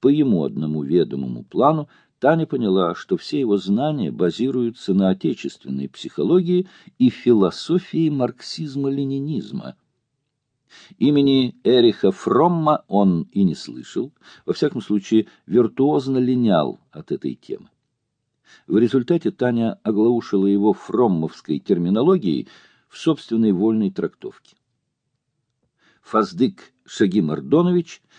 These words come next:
якобы делая пометки в своем блокноте, скорописью записывал Танину дешифровку словосочетаний типа «анальная либидо». Последняя надежда Сутеева чем-то помочь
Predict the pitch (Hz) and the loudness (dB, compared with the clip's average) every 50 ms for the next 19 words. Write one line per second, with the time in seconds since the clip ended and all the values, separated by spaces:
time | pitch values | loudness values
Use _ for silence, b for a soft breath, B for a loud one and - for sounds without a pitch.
0 | b b b - 104 131 131 - 113 107 104 95 123 123 110 104 101 98 95 - | b b b 0 0 0 0 0 0 0 0 2 0 2 4 4 4 4 2 2
1 | 107 101 101 95 95 92 82 71 - _ - - - - - 76 67 65 64 65 | 2 4 4 6 4 4 2 0 -4 _ -12 -14 -10 -6 -4 -4 -4 -4 -4 -4
2 | 78 80 - - 139 170 175 165 - 143 120 - - - - 160 170 156 151 - | -4 -4 -4 -4 -2 -2 -2 0 -2 -2 -4 -4 -8 -4 0 0 2 2 0 -2
3 | - 135 - - - 123 113 90 90 107 98 - 127 110 - - 98 92 92 90 | -6 -10 -8 -4 -2 0 0 2 2 0 0 0 -4 -6 -6 -2 0 0 2 0
4 | - _ - 110 104 90 78 73 71 67 65 64 - _ _ _ - - - - | 0 _ 2 2 4 4 2 0 -2 -4 -6 -8 -10 _ _ _ -10 -6 -6 -6
5 | - - - - - 123 175 170 - - - 147 - b b b b b - - | -6 -8 -10 -4 0 2 2 2 0 -2 -6 -6 -6 b b b b b -6 0
6 | 101 113 113 95 87 - - 113 - - - - 123 135 139 131 127 107 - - | 2 4 4 4 4 0 -2 -6 -10 -10 -6 -2 0 0 0 0 -2 -4 -2 -2
7 | 110 107 98 104 101 95 - b b b b b - 101 101 92 92 104 117 113 | -2 -2 0 2 2 0 0 b b b b b 0 2 4 4 4 4 2 2
8 | 107 107 101 101 101 101 98 101 98 98 92 80 80 127 - - - 95 - _ | 2 2 2 2 2 2 2 2 2 2 0 0 -4 -8 -8 -8 -10 -14 -16 _
9 | _ _ _ _ _ _ _ _ _ _ _ _ _ _ _ _ _ _ _ _ | _ _ _ _ _ _ _ _ _ _ _ _ _ _ _ _ _ _ _ _
10 | _ _ _ _ _ _ _ _ _ _ b b b b b b - 117 - 185 | _ _ _ _ _ _ _ _ _ _ b b b b b b -4 0 4 4
11 | 180 175 165 160 147 139 127 120 143 147 135 123 139 123 - - 107 95 - 123 | 4 4 4 2 0 0 0 0 0 0 0 0 -4 -4 -2 -2 -4 -2 -2 -2
12 | 135 135 127 123 113 - - 110 104 101 - 98 - - 90 92 87 73 67 - | 0 0 2 0 0 0 0 -2 -2 -2 -2 -4 -4 -2 -2 0 0 -2 -4 -8
13 | - - - _ | -16 -20 -20 _